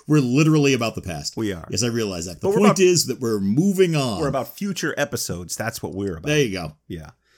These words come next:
Speaker 2: Um, so we're gonna be back soon with the Judgments episode and a saga short on the Thauter that is sometimes appended to this saga, very often appended to it. It is a short story about another adventure of the father-avenging Varangian Guard starring snappy dresser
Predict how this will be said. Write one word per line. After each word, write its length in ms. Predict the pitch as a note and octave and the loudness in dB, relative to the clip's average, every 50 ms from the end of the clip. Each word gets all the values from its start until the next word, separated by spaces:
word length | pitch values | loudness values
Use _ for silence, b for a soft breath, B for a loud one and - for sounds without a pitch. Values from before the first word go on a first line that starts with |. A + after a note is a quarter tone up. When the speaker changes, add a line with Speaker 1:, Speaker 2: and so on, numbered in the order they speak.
| b b b b b | b b b b b
Speaker 2:
Um, 240 | - F#2+ G2 G2 G2+ | -6 -6 -4 -4 -4
so 120 | - - B2+ | -4 -4 -4
we're 180 | B2+ D3+ A3+ A#3+ | -2 -2 -2 -2
gonna 120 | B3 A#3 | -2 -4
be 100 | G#3 F#3 | -4 -4
back 380 | B2 C3+ C#3 C#3 C3 - - - | -2 2 2 2 2 0 -4 -10
soon 380 | - - D3+ C#3+ C#3 C3+ B2 | -6 -4 -2 0 0 0 0
with 220 | A2+ A#2+ A#2+ A#2 - | -2 -2 -4 -2 -4
the 100 | A2+ G2+ | -6 -6
Judgments 520 | F#2 - - F#3 F#3+ - D#3 C#3+ B2 - - | -6 -4 -4 -4 -4 -4 -4 -4 -4 -4 -4
episode 480 | G#2+ - - - - A#2 B2+ D3+ D#3+ - | -8 -6 -6 -6 -4 -4 -4 -4 -4 -4
and 300 | A2+ A#2+ B2 B2+ A#2+ - B B B B B | -2 -2 0 0 -2 -4 B B B B B
a 80 | - | -6
saga 340 | G2+ - - D#3 E3 D3+ D3 | -4 -4 -4 -4 -6 -6 -8
short 320 | B2+ - C#3 C3 C3 B2 _ - | -8 -6 -6 -6 -8 -8 _ -6
on 340 | G#2 A2 G#2+ G#2 G#2 G2+ F#2 | -4 -2 -2 -2 -2 -4 -4
the 200 | G2 F#2+ F#2+ G2 | -4 -6 -6 -6
Thauter 540 | F#2 - A2+ A2+ A#2 A2+ - G#2+ F#2+ F#2+ - b b b b b b | -6 -8 -6 -4 -4 -4 -2 -2 -2 -2 -2 b b b b b b
that 180 | A2+ G#2 G2 G#2+ | -2 -2 -2 0
is 160 | A2+ A#2 - | -2 -4 -4
sometimes 480 | - A#3+ C#4+ - - - A#2 A2 G2+ | -6 -8 -8 -6 -4 -2 -2 -2 -2
appended 380 | G2 - - - F#2 F2+ F2 D#2+ | -4 -4 -4 -4 -4 -4 -4 -8
to 80 | - - | -10 -12
this 140 | - D#2+ - | -10 -10 -8
saga, 340 | - F2+ E2+ F2 F2 A2 - | -8 -8 -10 -10 -10 -10 -8
very 200 | C3 B2 F#2+ E2+ | -8 -6 -6 -6
often 300 | F2 B2 C#3+ - - F2+ | -6 -6 -6 -6 -8 -8
appended 440 | D#2+ - - F#2 E2+ E2+ E2+ E2 - | -8 -8 -8 -8 -8 -8 -10 -10 -8
to 140 | - F#2 G#2+ | -8 -8 -8
it. 100 | A2 _ b b b b b b | -8 _ b b b b b b
It 180 | b C#3 D3+ D3+ | b -4 -2 -2
is 120 | D#3+ D#3 D#3 | -2 -2 -2
a 120 | D3 C#3+ | -4 -6
short 380 | C#3 - - - G3+ A#3 - - | -6 -6 -6 -6 -6 -6 -6 -8
story 320 | - - E3 D3 C#3+ C#3+ C#3 | -8 -6 -4 -4 -2 -2 -2
about 220 | B2+ B2 A#2+ A2+ | -2 -2 -2 -2
another 340 | A2 A2+ C3 D3+ E3 D#3 C3+ | -2 -2 -4 -4 -4 -4 -4
adventure 580 | B2+ G2 E2+ F#2 G2 G#2 - - G#2 G2+ G2 | -6 -6 -6 -6 -6 -6 -6 -6 -4 -4 -4
of 160 | F#2+ - F2 E2+ | -4 -6 -8 -10
the 80 | - F2 | -12 -14
father-avenging 960 | - - - A#2 A#2 C3+ C3 C3+ A#2 A2 G#2 F#2+ G2 G2 F#2+ F#2 F#2+ F#2+ F#2 | -14 -12 -10 -8 -6 -6 -6 -4 -4 -4 -4 -2 -2 -4 -4 -4 -6 -6 -6
Varangian 580 | - F2 F2 G2+ C#3 E3 E3 C3 C3 B2 A2+ G#2+ | -6 -6 -4 -2 0 0 0 0 0 0 0 0
Guard 320 | F#2+ G#2+ G#2 G#2 G2+ F#2 | 0 0 0 0 0 -2
starring 420 | - - - G2 F#2+ F#2 F#2 F2+ F2 | -4 -4 0 0 0 0 -2 -4 -4
snappy 420 | - - - - D3 - - G#2 | -6 -6 -6 -6 -8 -6 -6 -8
dresser 640 | F#2 - G#2+ A#2 C3 C3+ B2 - C3+ B2 A#2+ A#2+ | -8 -6 -6 -4 -4 -4 -6 -4 -4 -4 -4 -4